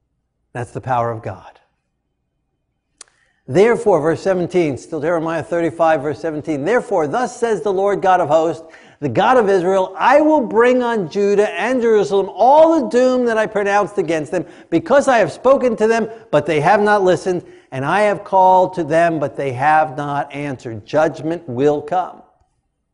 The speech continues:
We've seen this over and over again in Jeremiah, and again, all the prophets, they give the warning, a message, a message of love, a message of turn, a message of repentance,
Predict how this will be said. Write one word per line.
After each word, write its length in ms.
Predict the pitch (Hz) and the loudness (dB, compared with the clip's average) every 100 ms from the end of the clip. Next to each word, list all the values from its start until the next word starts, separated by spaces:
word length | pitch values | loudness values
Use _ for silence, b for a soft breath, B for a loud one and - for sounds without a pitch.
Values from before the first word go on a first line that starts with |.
| _ _ _ 123 | _ _ _ -20
We've 140 | 110 | -12
seen 180 | 147 147 | -8 -6
this 200 | 143 110 | -6 -8
over 560 | 123 139 151 151 170 | -8 -4 -4 -4 -4
and 100 | 165 | -2
over 320 | 170 180 175 165 | -2 0 0 0
again 460 | 135 131 120 104 _ _ _ _ _ _ _ | -2 -6 -8 -12 _ _ _ _ _ _ _
in 120 | 120 | -6
Jeremiah, 580 | 131 165 165 175 190 156 | -2 0 0 0 -2 -2
and 160 | 123 | -6
again, 220 | 120 143 147 | -6 -6 -2
all 240 | 156 220 | 0 2
the 100 | 240 | 0
prophets, 440 | 240 262 220 147 | 0 -2 -2 -4
they 80 | 127 | -10
give 180 | 113 143 | -8 -4
the 80 | 202 | -2
warning, 500 | 170 190 214 247 247 | 0 0 0 -2 -2
a 40 | |
message, 520 | 214 220 214 240 220 - b b b | -2 -4 -4 -6 -6 -14 b b b
a 40 | |
message 320 | 113 139 175 202 | -10 -8 -4 -2
of 140 | 214 | 0
love, 320 | 208 220 226 | 2 4 4
a 40 | 156 | 0
message 360 | 143 151 196 | -4 -6 -8
of 160 | 226 - | -8 -4
turn, 260 | 220 226 | -2 -2
a 60 | 202 | -4
message 340 | 131 123 175 | -6 -8 -4
of 80 | 226 | -2
repentance, 760 | 220 220 202 208 220 214 - | -2 -2 -2 0 0 0 -2